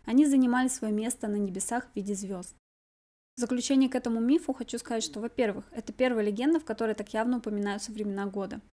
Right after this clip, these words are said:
Во-вторых, какое бы существо ни рождалось, ему всегда будет хотеться большего. В принципе, так происходит и с людьми.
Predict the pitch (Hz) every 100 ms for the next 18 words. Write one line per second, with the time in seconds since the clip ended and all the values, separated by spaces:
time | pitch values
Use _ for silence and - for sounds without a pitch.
0 | _ _ 233 - 226 320 - - _ _
1 | - - 262 240 247 226 - 247 233 208
2 | 208 220 269 302 - 214 208 220 233 226
3 | 226 - 202 208 208 196 202 - - -
4 | - - 277 330 - 233 226 226 220 226
5 | 214 220 - 214 214 208